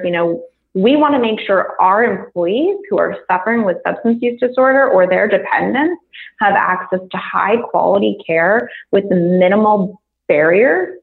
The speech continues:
to that care." That is going to help move this insurance practice, right? Um, right now, we see a lot of people, majority of people who are actually going out of network for, um, addiction treatment services, and partially due to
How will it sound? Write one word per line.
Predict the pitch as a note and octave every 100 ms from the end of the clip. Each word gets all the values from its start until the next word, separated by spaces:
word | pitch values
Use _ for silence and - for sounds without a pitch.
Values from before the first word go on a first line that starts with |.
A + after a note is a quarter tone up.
| -
to | G3
that | G3+ A3 -
care." | - E3+ F#3 B3 C4+ - _ _ _ _ -
That | F#3+ A3 F4
is | E4+ B3+ -
going | G3+ F#3+ F3+
to | -
help | - - E3 - -
move | F3 F3 E3+ E3 E3+ E3+
this | E3+ E3+ -
insurance | E3+ E3 - D#3+ E3 -
practice, | - - - - - -
right? | D#3+ F3 - - - _
Um, | F3+ F3 F3 - -
right | G#3 A3+ A#3+
now, | F3 F#3+ B3 D4+ G#3 G3 F#3+
we | F#3 G#3 G#3
see | G#3
a | F#3
lot | E3+ F3 F#3+ D#4
of | - -
people, | F#3 - E3+ E3+
majority | E3+ F3 A#3
of | C#4+
people | A3 G3+ F3+
who | F3+
are | F3
actually | F3 F#3 F#3
going | F3 E3+ - - C#3
out | G3
of | G#3 G3
network | F3+ F#3+ G3+ F3+ - -
for, | E3 F3 E3+ F3 - - _
um, | - F3 E3+
addiction | F3+ F3+ F3+ F3+
treatment | G#3 F#3 F#3 F#3
services, | F#3 F3 F3+ F3+ F3+
and | F#3
partially | F#3 F#3 G3 A3+ G#3
due | F3
to | E3